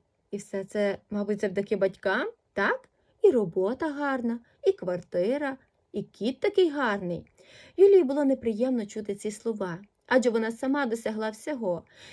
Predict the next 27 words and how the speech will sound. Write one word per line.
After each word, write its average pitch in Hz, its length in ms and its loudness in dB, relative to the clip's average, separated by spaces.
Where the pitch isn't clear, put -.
і 254 400 0
без 381 140 2
сторонньої 220 480 0
допомоги. 202 680 -6
Одного 247 360 2
разу 240 440 -2
вона 196 240 -6
не 185 160 -4
витримала 208 640 -4
і 202 80 -4
відповіла: 185 680 -6
"Знаєте, 339 420 0
Ірино 190 320 0
Михайлівно, 170 720 -4
мої 220 200 -2
батьки 214 320 0
завжди 240 380 -4
важко 202 300 -4
працювали, 202 760 -6
щоб 294 240 -4
досягнути 247 640 0
успіху, 170 640 -6
а 226 100 -4
я 262 160 -2
працюю 240 440 -2
не 277 100 0
менше. 214 580 -6